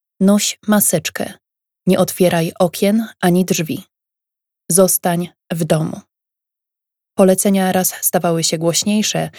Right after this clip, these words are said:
raz cichły. Zbliżały się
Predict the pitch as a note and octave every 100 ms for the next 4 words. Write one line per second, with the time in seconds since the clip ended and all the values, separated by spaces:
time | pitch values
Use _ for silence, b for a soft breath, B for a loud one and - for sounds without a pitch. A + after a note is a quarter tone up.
0 | B B B - D#3+ - F3+ - - -
1 | - _ _ _ _ _ - E3+ E3 D#3
2 | D#3+ D#3+ E3+ - G3 G#3+